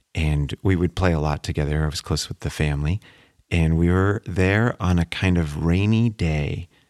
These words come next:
wet concrete at the park. This was Olympia, Washington. So there's a lot of, a lot of water when you go outside. Well, we were out there playing, and, uh, these,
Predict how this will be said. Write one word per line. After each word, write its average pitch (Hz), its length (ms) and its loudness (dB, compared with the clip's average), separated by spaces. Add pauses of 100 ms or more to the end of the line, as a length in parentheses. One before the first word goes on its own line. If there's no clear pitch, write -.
(360)
wet - 340 -2
concrete 87 920 -2 (520)
at 104 140 -2
the - 80 -6
park. - 640 -4 (200)
This - 180 -4
was 82 140 -2
Olympia, 78 420 0
Washington. 76 720 -4
So 85 160 -4
there's 87 160 0
a 113 80 -2
lot 113 220 0
of, 80 60 0
a 73 100 -4 (420)
lot 139 140 2
of 87 60 0
water 73 340 -2
when 73 120 -4
you 71 80 0
go 73 140 -2
outside. 69 540 -6 (1000)
Well, 101 140 6
we 110 100 4
were 107 80 4
out 117 140 2
there 147 100 4
playing, 82 560 2
and, 87 500 2 (680)
uh, 131 360 0
these, 139 380 -2